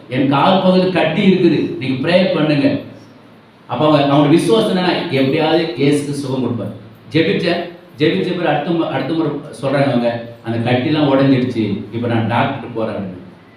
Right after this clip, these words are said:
ஏன்னா அது கிளீன் பண்ணுது. அப்ப ஜெபிக்கும் போது கர்த்தர் அந்த கட்டியை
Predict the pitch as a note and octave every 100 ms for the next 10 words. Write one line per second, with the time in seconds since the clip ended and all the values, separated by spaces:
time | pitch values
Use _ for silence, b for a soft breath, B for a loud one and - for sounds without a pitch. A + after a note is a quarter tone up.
0 | - B2+ C#3+ C3+ D#3 E3 C3+ A#2 A2 -
1 | A#2 B2 - D#3+ A3 A#3 G3 E3 D#3+ C#3
2 | C3+ - - C#3 C#3 D#3+ D3 C3+ C3 B2+
3 | D3+ D3+